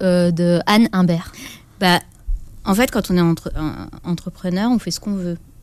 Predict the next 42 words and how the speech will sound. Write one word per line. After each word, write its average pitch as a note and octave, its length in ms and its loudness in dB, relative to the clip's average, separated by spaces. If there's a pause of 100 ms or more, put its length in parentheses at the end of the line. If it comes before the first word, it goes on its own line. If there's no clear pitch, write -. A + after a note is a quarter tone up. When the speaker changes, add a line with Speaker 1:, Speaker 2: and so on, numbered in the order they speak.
(580)
Speaker 2:
Donc D#3+ 140 -6
ça, G3 180 -6
c'est G3 120 -8
déjà D#3 200 -2
Speaker 1:
Ou A3+ 60 4
Speaker 2:
génial. E3 220 4
Speaker 1:
presque. F3+ 260 0 (340)
Speaker 2:
Ou A3+ 180 2
presque. - 540 -2
<laughs> - 40 -14 (840)
Bah, F3+ 100 2 (500)
en A3+ 120 4
tout G#3+ 160 -2
cas, B3 260 2 (140)
moi, G3 200 4
si G3+ 220 -2
j'ai F3 80 -6
choisi E3 340 -6
de - 60 -16
faire F3 140 -8
ça, A#3 100 -6
c'est A#3+ 100 -8
pour F3 140 -14
faire - 160 -12
ce - 80 -8
que G3+ 100 -10
je F#3+ 120 -10
veux. D3+ 160 -10 (240)
Speaker 1:
Oui. F3 200 4 (280)
Speaker 2:
Et F3 80 2
de, D3+ 640 -2 (100)
et D#3+ 140 -4
en D3 80 -4
tout D3 120 -12
cas, G#3+ 120 0
d'être F#3+ 400 -4
maître F3+ 480 -4
de E3 80 -6
mon D#3+ 180 -2
emploi D3+ 220 -4
du D#3 160 -6
temps. A3 400 -2